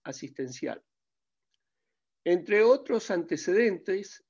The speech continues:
estuvo a cargo del Instituto de Patología Tiroidea, fue profesor emérito de la Universidad Nacional de Cuyo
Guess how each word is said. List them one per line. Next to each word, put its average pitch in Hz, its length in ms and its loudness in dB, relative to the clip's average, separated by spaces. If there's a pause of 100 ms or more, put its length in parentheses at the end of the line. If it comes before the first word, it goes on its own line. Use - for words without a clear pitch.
(120)
estuvo 202 320 -2
a 196 120 -2
cargo 202 360 0
del 170 120 2
Instituto 151 540 -4
de 185 80 -2
Patología 151 680 -4
Tiroidea, 175 720 0 (840)
fue 202 200 2
profesor 180 560 0
emérito 185 680 2
de 160 120 0
la 143 100 0
Universidad 139 600 -2
Nacional 165 480 0
de 202 140 -2
Cuyo 202 480 -4